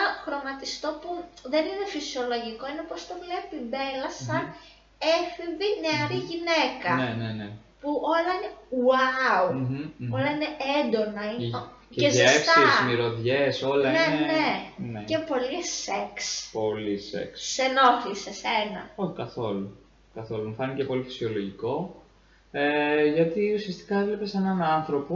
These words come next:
Speaker 2: που ανακαλύπτει το σώμα του και
Speaker 1: Μμμ.
Speaker 2: τον έρωτα και το σεξ και τα λοιπά και την απόλαυση, α, αλλά χωρίς να διέπεται από όλους τους κανόνες που
Speaker 1: Μμμ, μμμ.
Speaker 2: διεπόμαστε όλοι οι υπόλοιποι, του πώς πρέπει να φερόμαστε, μ,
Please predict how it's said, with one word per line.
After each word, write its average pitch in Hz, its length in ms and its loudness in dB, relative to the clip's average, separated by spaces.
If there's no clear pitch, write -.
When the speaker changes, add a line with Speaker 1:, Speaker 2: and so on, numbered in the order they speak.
Speaker 2:
που 180 100 -2
ανακαλύπτει 147 640 0
το 160 140 -6
σώμα 135 420 -2
του 123 160 -8
και 156 120 -2
Speaker 1:
Μμμ. - 120 -4
Speaker 2:
τον 107 500 0
έρωτα 104 380 -2
και 98 180 -10
το 82 60 -14
σεξ 101 280 -10
και - 120 -20
τα 98 80 -6
λοιπά 101 220 -6
και 104 120 -8
την 98 180 -6
απόλαυση, 151 800 -4
α, 196 100 -2
αλλά 196 200 4
χωρίς 190 400 2
να 214 160 -2
διέπεται 175 720 0
από 185 240 -2
όλους 190 260 0
τους 170 140 -10
κανόνες 151 480 -4
που 285 140 -4
Speaker 1:
Μμμ, - 20 0
μμμ. 143 60 -2
Speaker 2:
διεπόμαστε 139 580 0
όλοι 135 200 2
οι 135 40 -6
υπόλοιποι, 117 720 -2
του 123 300 -4
πώς 117 200 -4
πρέπει 120 140 -8
να 123 140 -10
φερόμαστε, 117 800 -6
μ, 104 280 -10